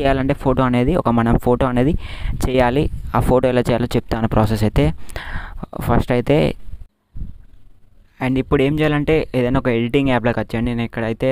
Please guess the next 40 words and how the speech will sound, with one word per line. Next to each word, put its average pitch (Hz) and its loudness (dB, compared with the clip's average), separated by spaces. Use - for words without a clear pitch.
నా 120 -2
thumbnail 123 -2
ఎడిటర్ 123 -2
పిక్సెల్ 127 -4
ల్యాబ్ 123 0
అయితే 117 -4
యూజ్ 110 -6
చేస్తున్నాను. 110 -6
And 123 -4
మీరు 127 4
ఏదైనా 147 4
ఒక 139 0
వీడియో, 135 2
సారీ, 117 -2
ఫోటో 131 2
ఎడిటింగ్ 127 -2
యాప్లోకి 117 -2
వచ్చేయండి. 117 -4
వచ్చేసిన 143 -2
తర్వాత 127 -4
ఎవరిదైనా 147 2
క్రిప్టో, 139 0
అంటే 117 -4
మన 113 -4
క్రిప్టో 127 -2
పెద్ద 123 -4
పెద్ద 120 -4
వాళ్ళు 110 -2
ఉంటారు 117 -2
కదా, 117 -2
వాళ్ళైతే 113 -2
ఫోటో 131 0
అయితే 135 2
డౌన్లోడ్ 120 0
చేసుకోండి. 135 -4
నేనైతే 139 -2
ఇక్కడ 135 2
మన 117 -2
మాస్క్ 117 -6
మామ 123 -2